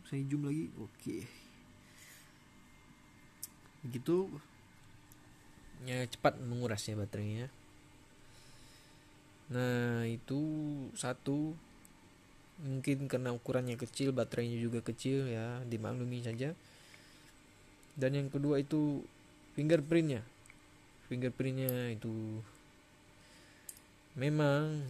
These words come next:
memang ini generasi terbaru, Ultrasonic two point oh katanya. Entah generasi berapa udah, nggak tahu, ya.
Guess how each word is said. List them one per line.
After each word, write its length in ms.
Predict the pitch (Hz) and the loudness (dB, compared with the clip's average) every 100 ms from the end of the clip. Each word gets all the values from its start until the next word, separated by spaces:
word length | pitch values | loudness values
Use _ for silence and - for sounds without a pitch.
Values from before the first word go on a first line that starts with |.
| 131 | -4
memang 480 | 131 123 110 113 | -2 0 0 -2
ini 240 | 117 127 135 | -2 0 2
generasi 560 | 131 123 120 117 135 | 4 2 2 0 0
terbaru, 640 | 123 123 123 117 123 135 151 165 - - - - - | 0 2 2 2 2 0 -2 -6 -14 -20 -20 -20 -10
Ultrasonic 800 | - 131 - 117 113 123 123 120 - - | -4 -2 2 2 2 0 0 -4 -10 0
two 160 | 131 | 0
point 240 | 123 123 127 139 | 2 -2 0 4
oh 240 | 139 151 160 - - | 4 2 -4 -16 -10
katanya. 560 | - 110 110 104 110 127 - - - - - | -8 -4 -2 -2 -4 -6 -14 -20 -20 -20 -14
Entah 260 | - 120 139 - - - - - - - - - - - - - | -10 -2 -2 -4 -20 -20 -20 -20 -20 -20 -20 -20 -20 -20 -20 -6
generasi 480 | 131 127 120 117 123 | 0 2 0 0 0
berapa 240 | 117 113 117 | 0 2 2
udah, 240 | 113 127 - - - - | 0 -2 -8 -20 -16 -10
nggak 160 | 110 - | -8 -4
tahu, 240 | 110 | -4
ya. 80 | 113 | -2